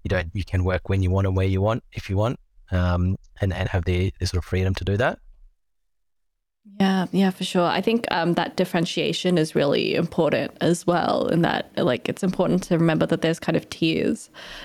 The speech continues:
Speaker 2: to it
Speaker 1: Yes.
Speaker 2: as well.
Speaker 1: Yep, that's it. And even below that is financial security, which is, which is, um, you know, the, the starting point, just to make sure that people have that security and peace of mind.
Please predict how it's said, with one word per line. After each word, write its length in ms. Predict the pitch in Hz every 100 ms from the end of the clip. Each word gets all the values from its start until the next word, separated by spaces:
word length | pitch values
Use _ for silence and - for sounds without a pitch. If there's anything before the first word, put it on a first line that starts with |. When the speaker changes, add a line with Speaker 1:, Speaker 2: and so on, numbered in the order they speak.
| -
Speaker 2:
to 160 | 180
it 80 | 127
Speaker 1:
Yes. 160 | 123 85
Speaker 2:
as 200 | 165 -
well. 340 | 156 147 156 - - -
Speaker 1:
Yep, 180 | 113 - 123
that's 200 | 117 117
it. 100 | 98
And 120 | 120
even 120 | 135
below 300 | 98 90 98
that 160 | 101 92
is 220 | 90 -
financial 420 | - 98 92 90
security, 480 | - - 101 92 82
which 220 | 98 -
is, 260 | 92 87 -
which 180 | - 95
is, 280 | 92 90 -
um, 340 | 90 87 87 -
you 80 | 101
know, 80 | 85
the, 160 | 87 -
the 80 | -
starting 360 | - 92 98
point, 300 | 95 95 107 -
just 160 | - 90
to 60 |
make 160 | 95 85
sure 140 | -
that 100 | 87
people 240 | - 95 85
have 160 | 90
that 200 | 90 85
security 360 | - - 92 95
and 100 | 98
peace 180 | 101 -
of 80 | 92
mind. 400 | 90 104 165